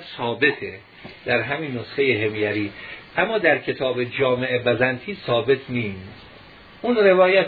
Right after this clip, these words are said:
اینه: سألت عن رجل یکون له الغنم یقطع من علیاتا و هی احیا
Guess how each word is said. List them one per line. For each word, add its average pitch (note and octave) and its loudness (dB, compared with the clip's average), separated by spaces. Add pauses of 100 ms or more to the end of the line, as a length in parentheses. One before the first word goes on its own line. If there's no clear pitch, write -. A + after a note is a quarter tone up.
(120)
اینه: G#2 -6 (600)
سألت D#3 0
عن A#2+ -2
رجل A#2 -2
یکون A#2+ -2
له A2 -2
الغنم G#2+ -4
یقطع C3 -2
من G#2 -6
علیاتا G#2 -2
و G2 -4
هی G#2 -4
احیا G#2+ -6